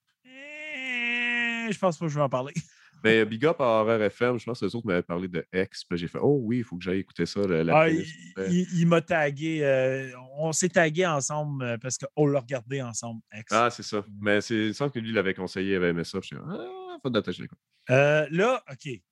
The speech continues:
Speaker 1: sais, on parle des choses qu'ils ont fait triper. Puis là, j'ai parlé de plein d'affaires, mes voisins, tout le kit tantôt.
Speaker 2: <laughs>
Speaker 1: Faut que je vous conte une histoire. Fait que vendredi dernier, c'était la... dans le fond, euh, en avril, c'est la fête à genre six de mes chums en dedans d'une semaine.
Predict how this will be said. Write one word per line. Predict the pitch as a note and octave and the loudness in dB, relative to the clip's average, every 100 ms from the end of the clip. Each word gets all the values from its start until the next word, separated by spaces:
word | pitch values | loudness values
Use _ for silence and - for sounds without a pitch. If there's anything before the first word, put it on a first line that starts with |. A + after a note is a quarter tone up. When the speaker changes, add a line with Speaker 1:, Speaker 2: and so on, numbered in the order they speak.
| _ _ _ _ _ _ _ _ | _ _ _ _ _ _ _ _
Speaker 1:
sais, | C3+ | -4
on | B2 G#2+ | -4 0
parle | C3 B2+ | 0 0
des | |
choses | A#2 C3+ A2+ | -2 -6 -6
qu'ils | A#2 | -4
ont | A#2+ | -2
fait | C3 | -2
triper. | A#2 - - D#3 | -6 -10 0 0
Puis | D#3 D3+ | 0 -2
là, | D#3 | -2
j'ai | B2 | -2
parlé | C3+ C3 D3 | -2 -2 -4
de | |
plein | - E3+ | 0 0
d'affaires, | A#2+ - C#3+ C#3 | 0 2 2 2
mes | A#2 | -2
voisins, | A2+ A#2 B2 A#2 A#2+ C3 B2+ | -4 -2 -2 -2 -2 -6 -6
tout | C3 A#2 | -8 -8
le | A2 | -6
kit | C3+ B2 | -6 -8
tantôt. | - G#2+ - C3+ | -8 -6 2 2
Speaker 2:
<laughs> | G4 F#4+ F#4 D#4+ C#4+ - D#4 B3+ - | 4 0 -2 -6 -8 -10 -14 -14 -18
Speaker 1:
Faut | - - - A3 | -20 -20 6 8
que | F#3+ | 8
je | |
vous | D#3 | 4
conte | D3 E3+ D#3 | 2 2 0
une | C3+ | -6
histoire. | C3 A#2+ F#2 _ _ _ - - | -6 -6 -8 _ _ _ -20 0
Fait | D3+ | 2
que | C3 | 4
vendredi | C#4+ A#3 F#3 D#3 D#3 | 4 6 4 2 0
dernier, | B2+ A#2+ B2+ D3 _ - | -2 -4 -8 -10 _ -16
c'était | - C#3 | 0 2
la... | C3 B2+ - | 4 2 -2
dans | D#3 | 2
le | E3 | 2
fond, | E3+ B3+ G3 | 0 -2 2
euh, | D3 C#3 | 4 4
en | C3+ C3+ C#3+ | 2 -2 -2
avril, | C3+ B2+ C#3 F3+ D#3 B2+ | -2 -2 0 2 4 2
c'est | - C3+ | 0 -4
la | A#2+ | -2
fête | F3 F#3 | -2 -2
à | C3 | -2
genre | B2 C3 | -2 0
six | - G3 E3 | 0 0 0
de | D3 | 2
mes | C3 A#2+ | 0 -2
chums | - D3+ | -2 -2
en | C3 | -2
dedans | A#2 A#2+ | -2 -2
d'une | A#2+ A2 | -2 -4
semaine. | G#2 - A#2 | -6 -4 -6